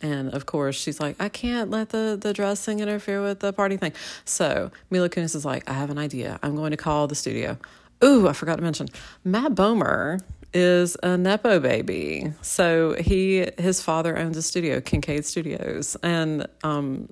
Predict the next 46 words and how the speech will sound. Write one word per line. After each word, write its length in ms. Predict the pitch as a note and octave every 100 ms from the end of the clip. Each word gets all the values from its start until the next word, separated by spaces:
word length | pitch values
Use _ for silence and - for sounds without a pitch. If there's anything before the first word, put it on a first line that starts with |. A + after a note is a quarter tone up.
| _
so, 460 | - E3 D3 C#3 -
like, 240 | - C#3+ C#3
his 160 | D3+
father's 280 | - C3+ C3
a 40 |
movie 240 | C3+ B2 D3+
producer. 540 | C#3 C3 - - - - - - - - - - _
So, 600 | - - F3 D#3+ D3+ - - _ _ _ -
um, 340 | D3+ D3 C#3+ -
Mila, 480 | E3+ F#3 D#3+ C#3+ D#3
who 140 | C#3+ C3+
is 240 | C#3 C#3
friends 320 | - C#3+ D3+
with 480 | B2 - - - -
Matt 180 | C#3 C3
Bomer, 340 | - - - - - -
is, 400 | D#3+ C3+ - - _ _ _ _ - -
I'm 140 | E3
saying 340 | - D3 C3+
all 140 | C3 B2+
this, 260 | B2 B2
like, 180 | C3 B2+ - -
you 100 | D3
know, 200 | C3+ C3
they're 200 | C3 B2+
all 80 | C3+
fictionalized. 580 | - - - B2+ C3+
It's 100 | -
fine. 160 | - B2
They're 80 | C#3
just 180 | C#3 -
playing 200 | D3 C3+
roles. 240 | B2+ C3+ - - - - - -
Uh, 180 | F3
Mila 240 | E3+ F#3+ F#3+
Kunis 440 | F#3+ E3 D3+ -
is 140 | - D3+
like, 220 | D3 -
"Oh, 100 | G#3+
yes, 480 | A#3+ C4+ B3 D#3 -
I 80 | F#3
know 160 | F#3+ G3
the 80 | G3
seamstress 800 | F#3+ F#3 F#3 F#3+ F#3+ F#3+ F#3
or 220 | - E3+ E3
the, 480 | D#3+ D#3 D3+ -